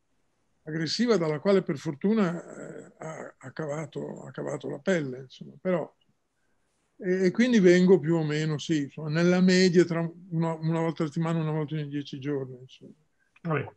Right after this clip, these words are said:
Speaker 2: comunque ci incontreremo sicuramente a San Pio.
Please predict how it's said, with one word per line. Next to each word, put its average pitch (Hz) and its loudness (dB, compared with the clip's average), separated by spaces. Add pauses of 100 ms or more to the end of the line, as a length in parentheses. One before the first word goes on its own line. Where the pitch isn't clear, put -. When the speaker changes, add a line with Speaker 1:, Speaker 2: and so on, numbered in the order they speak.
Speaker 2:
comunque 165 -2
ci 170 2
incontreremo 151 0
sicuramente 143 -4
a 131 -6
San 104 -6
Pio. 117 -4